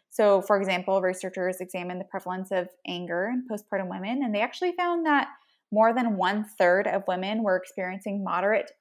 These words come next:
to high levels of this emotion. And postpartum anger is independent of depressed mood and also independent of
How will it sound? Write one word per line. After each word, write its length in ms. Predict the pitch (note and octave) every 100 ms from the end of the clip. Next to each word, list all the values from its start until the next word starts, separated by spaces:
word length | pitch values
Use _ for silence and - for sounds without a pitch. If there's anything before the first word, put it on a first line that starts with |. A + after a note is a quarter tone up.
| -
to 80 | G3
high 340 | - F#3+ F#3+
levels 380 | F3+ E3 E3+ -
of 100 | -
this 160 | G3 -
emotion. 600 | - - - B1 G#3+ - _ _ _ -
And 340 | G#3 G3+ G3 - -
postpartum 440 | A#3+ A#3+ B3+ C4 B3+
anger 560 | F#3+ F#3+ F#3 F#3 - - -
is 200 | A#3+ C4
independent 720 | - G#3+ - G#3 G3 G#3+ A#3
of 180 | - G#3+
depressed 380 | A#3+ B3 C4+ C4 C4
mood 280 | C4 C4+
and 140 | - F#3+
also 360 | F#3 G#3+ G3+
independent 520 | G3 G3 G#3 F#3+ F#3+ - -
of 240 | F3+